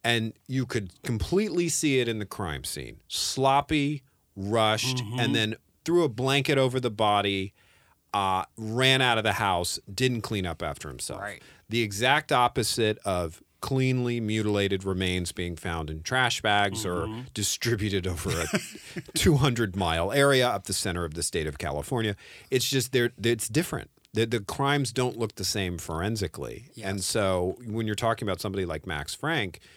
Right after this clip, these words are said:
Speaker 1: you're talking about somebody who plotted this down to the last detail.
Speaker 2: And why would this have been a one-off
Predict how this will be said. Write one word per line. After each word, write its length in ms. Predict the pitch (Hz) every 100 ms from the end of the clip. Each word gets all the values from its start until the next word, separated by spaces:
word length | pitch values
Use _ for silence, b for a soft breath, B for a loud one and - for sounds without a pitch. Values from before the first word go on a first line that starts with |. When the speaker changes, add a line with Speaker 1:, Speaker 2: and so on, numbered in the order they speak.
| B -
Speaker 1:
you're 120 | 95
talking 360 | - 104 104 95
about 240 | 85 76
somebody 500 | 92 82 78 73 67 b b b b -
who 120 | 90
plotted 480 | - 98 90 92 82
this 200 | 80 -
down 260 | 71 67
to 100 | 73
the 80 | 76
last 340 | 62 60 - -
detail. 440 | 143 - 60 - -
Speaker 2:
And 200 | 147 135
why 340 | 117 147 147 160
would 360 | 139 135 135 113
this 200 | 127 -
have 140 | 113
been 160 | 113 107
a 60 |
one-off 680 | 101 104 101 98 - 95 -